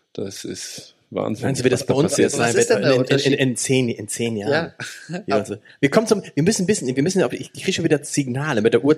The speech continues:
Speaker 2: mit der Uhrzeit. Ähm, Ursprung. Das, das passt jetzt gut, Axel, ne? Wir, wir kommen zum Ursprung. Der Wein, den wir jetzt im Glas haben,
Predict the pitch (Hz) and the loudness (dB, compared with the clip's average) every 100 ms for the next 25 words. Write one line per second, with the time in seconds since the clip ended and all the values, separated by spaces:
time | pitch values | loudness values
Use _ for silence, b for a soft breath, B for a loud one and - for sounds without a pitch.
0 | 113 117 113 151 - 87 80 - B B | 2 2 4 4 2 -2 -4 -6 B B
1 | B B B 95 95 104 104 _ - 214 | B B B -2 -2 -2 -8 _ 4 4
2 | - - 87 - - - _ - - - | 4 -2 -2 -2 -14 -20 _ -20 -18 -8
3 | 110 - 160 180 - - - - - 98 | -6 0 0 0 -2 -2 -4 -6 -6 -2
4 | 113 151 135 117 - - 139 156 170 - | 0 0 0 -2 -2 0 0 0 0 4
5 | 196 - - 85 - B - - 110 156 | 4 2 0 0 -2 B -14 -2 2 2
6 | 147 135 139 123 110 117 - 143 175 | 4 2 2 0 -2 -2 0 -2 -2